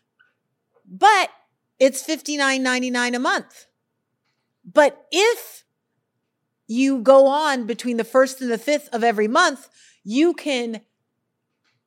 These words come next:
opt out of paying the fifty-nine nine dollars a month. So my total came to, drum roll, one hundred and ninety-five dollars. I made money.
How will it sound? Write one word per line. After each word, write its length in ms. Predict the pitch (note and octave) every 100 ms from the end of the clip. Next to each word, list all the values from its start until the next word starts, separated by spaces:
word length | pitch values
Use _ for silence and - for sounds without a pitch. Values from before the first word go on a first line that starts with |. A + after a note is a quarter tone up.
| _ _ _ _ -
opt 260 | C4 C#4 -
out 180 | D4 A#3+
of 120 | F#3
paying 300 | C4+ B3+ A3
the 60 |
fifty-nine 500 | G3 B3+ B3 A3+ G#3+
nine 240 | G#3 G3+ G3
dollars 340 | G3 F#3+ F#3+
a 40 | G3
month. 320 | C#4 A#3 - _ _ _ _
So 560 | - - D4 C4+ C4 - _ -
my 320 | G#3+ B3+ B3
total 540 | B3 - G4 A#4+ G4
came 340 | C4+ C4 A#3 G#3+
to, 500 | - A3 G3 G#3+ B3 _ _ _ _ _ _ _ _ _ -
drum 220 | G#3 G3
roll, 160 | F#3+ G#3+ - - - -
one 1500 | - A#3+ A#3 A#3 A3+ G3+ A3 G#3+ G3+ - G3+ G3 G3 F#3+ D#4 A4+
hundred 360 | G4+ G#4 G#4 F4+
and 120 | D#4+
ninety-five 640 | E4 F4 E4+ D#4 D#4+ C#4
dollars. 640 | B3 A3+ E3 D#3+ - - - _ _ _ _ _ _ _ _ _ _
I 320 | B3 B3+ C4+ C4+ _ _
made 520 | A3+ B3 A#3+ A#3+ G#3+ -
money. 520 | G3+ G#3 F3 D3+ _